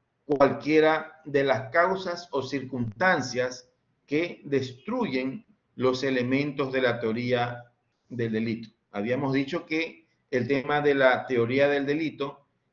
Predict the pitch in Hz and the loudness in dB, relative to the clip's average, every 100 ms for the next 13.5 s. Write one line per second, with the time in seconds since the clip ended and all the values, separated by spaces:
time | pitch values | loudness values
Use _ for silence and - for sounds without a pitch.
0 | _ 147 139 131 120 123 135 143 147 143 | _ -2 0 0 -2 2 4 6 6 4
1 | 143 143 143 151 156 - _ _ _ - | 2 -2 -2 -4 -10 -16 _ _ _ -4
2 | 123 123 151 156 156 - 151 - 143 135 | -4 2 2 2 -2 0 -2 0 -4 -6
3 | 120 123 170 202 196 139 127 - _ _ | -8 -4 0 4 4 2 0 -6 _ _
4 | _ - 131 131 123 127 120 120 214 165 | _ -2 0 2 0 0 0 2 2 2
5 | 147 - - _ _ _ _ _ - 120 | 0 -2 -14 _ _ _ _ _ -6 -2
6 | 123 120 120 117 - - 156 156 151 139 | 0 0 -2 -8 -8 0 2 4 2 0
7 | 127 113 120 240 196 143 147 - 151 175 | -4 -8 -4 -2 0 0 -2 2 2 4
8 | 180 165 170 175 160 165 160 - _ 131 | -2 -2 6 6 6 0 -2 -12 _ -2
9 | 135 139 143 131 123 143 165 131 123 123 | 0 0 -2 -2 0 -2 -2 -4 -4 -6
10 | 120 - _ _ _ 117 120 120 127 147 | -8 -20 _ _ _ -2 -2 0 0 0
11 | 101 - _ _ 117 113 - 127 131 127 | -2 -10 _ _ -8 -4 0 2 2 0
12 | 135 139 135 123 120 120 113 107 127 131 | -2 -2 -2 -2 -2 -2 -2 0 -2 -4
13 | - 135 123 - _ | -2 -2 -4 -10 _